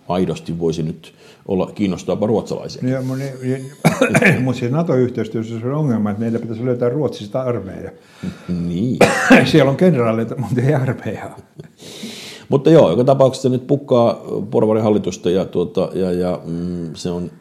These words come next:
Speaker 1: enemmän kuin todennäköistä. Mitäs mieltä sä oot oppositiossa? Siellä on nyt, äm, tietysti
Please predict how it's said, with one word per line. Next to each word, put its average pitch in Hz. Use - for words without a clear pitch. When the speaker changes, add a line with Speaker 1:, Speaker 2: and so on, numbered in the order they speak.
Speaker 1:
enemmän 95
kuin 90
todennäköistä. 82
Mitäs 147
mieltä 123
sä 120
oot 127
oppositiossa? 92
Siellä 104
on 107
nyt, 107
äm, 98
tietysti 107